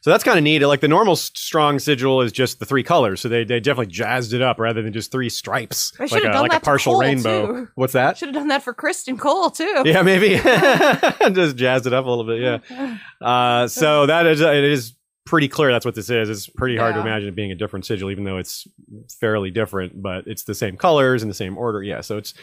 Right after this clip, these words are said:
Speaker 1: hard for it to be anything else.
Speaker 2: Yeah.
Speaker 1: It's kinda neat. I like that. I like that change.
Speaker 2: And we have, uh, this one I think is one of the more interesting shots. This is, um, along the coast. It's like a war council, um, pretty
Speaker 1: Yeah.
Speaker 2: clearly.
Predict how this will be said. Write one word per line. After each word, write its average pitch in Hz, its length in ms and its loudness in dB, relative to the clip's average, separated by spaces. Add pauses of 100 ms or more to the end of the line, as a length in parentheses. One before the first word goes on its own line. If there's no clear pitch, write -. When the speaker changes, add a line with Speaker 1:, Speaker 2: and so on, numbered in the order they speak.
(260)
Speaker 1:
hard 202 240 4
for 156 80 2
it 135 60 0
to 135 80 -4
be 127 100 0
anything 117 280 -4
else. 123 300 0
Speaker 2:
Yeah. 208 340 -8 (140)
Speaker 1:
It's 113 80 -12
kinda 123 180 -2
neat. 107 180 -4
I 107 60 -8
like 95 220 -6
that. 95 240 -6 (440)
I - 20 -14
like 101 160 -10
that 90 120 -10
change. 95 400 -12 (220)
Speaker 2:
And 254 100 -10
we 262 160 -10
have, 254 460 -2
uh, 226 560 -2
this 349 240 -4
one 240 200 -2
I 214 160 -2
think 233 160 -8
is 214 140 -4
one 220 120 -2
of 214 40 -2
the 220 60 -2
more 208 160 -2
interesting 220 500 -4
shots. 202 360 0
This 247 260 -4
is, 240 240 -2
um, 214 160 0
along 214 320 0
the 196 60 -6
coast. - 500 -6
It's 185 140 -12
like 202 160 0
a 185 140 0
war 226 360 2
council, 180 920 -6
um, 180 360 -4
pretty - 20 -2 (140)
Speaker 1:
Yeah. 120 140 -2
Speaker 2:
clearly. 247 500 -4